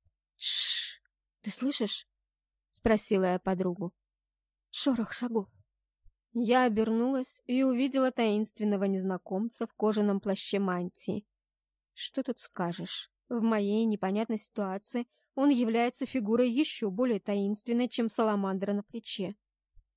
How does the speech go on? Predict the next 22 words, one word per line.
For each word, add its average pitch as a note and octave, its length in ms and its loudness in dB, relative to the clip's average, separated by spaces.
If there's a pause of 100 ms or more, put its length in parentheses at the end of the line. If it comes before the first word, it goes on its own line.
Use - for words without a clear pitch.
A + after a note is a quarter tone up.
(180)
Нам A3 220 4
обеим A3 460 2
надоели G#3+ 460 2
тайны, A#3 500 -2 (280)
и C4+ 140 0
Люся C4 340 2
подошла A#3 460 2
вместе A#3 320 -2
со A#3 160 0
мной G#3 260 2
ближе G3 340 -2
к - 120 -10
нему. G3 360 0 (1400)
«Зачем B3 360 2
ты D#4+ 80 0
ходишь G3 380 0
за G3+ 120 -2
мной? G3 380 -4
Почему D4+ 420 4
бросил B3 360 2
в A3 40 -2
лесу?» A3+ 460 -2